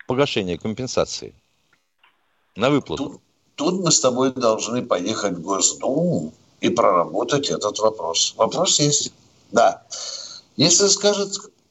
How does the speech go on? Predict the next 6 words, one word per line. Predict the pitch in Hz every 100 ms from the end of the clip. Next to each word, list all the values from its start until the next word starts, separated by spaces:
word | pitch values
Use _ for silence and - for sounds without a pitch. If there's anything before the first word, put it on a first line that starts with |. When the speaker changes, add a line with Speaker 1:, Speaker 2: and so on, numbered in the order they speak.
| -
Speaker 2:
осуждённый, | 147 - 165 151 185 170 160 165 160
осуждённый, | 143 139 - - 185 156 147 151 143 139 127
что | -
вы | 147 165
у |
меня, | 156 151 151